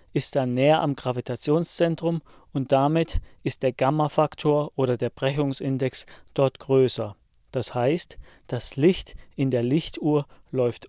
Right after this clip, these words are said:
unten langsamer. Je näher wir uns also an einem Gravitationszentrum befinden, desto langsamer vergeht die Zeit.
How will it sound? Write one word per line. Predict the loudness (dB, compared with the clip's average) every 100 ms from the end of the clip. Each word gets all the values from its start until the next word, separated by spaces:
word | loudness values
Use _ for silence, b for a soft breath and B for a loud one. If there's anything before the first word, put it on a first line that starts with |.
| _
unten | 0 0 0 -4 -4 -8
langsamer. | -6 -4 -4 -6 -8 -10 -14 _ B B B B B B B B B B
Je | -2
näher | 2 4 6 6
wir | 4
uns | 4 0
also | 2 2 2 -2 b b
an | -8
einem | -4 -4 -4
Gravitationszentrum | -4 -6 -4 -6 -6 -2 2 2 0 0 0 0 -2 -4
befinden, | -4 0 2 2 0 -4 -6 B B
desto | -4 -2 0
langsamer | 2 2 2 2 2 2 -2
vergeht | -4 -4 -2 -2 -2 -4
die | -4
Zeit. | -6 -8 -8 -12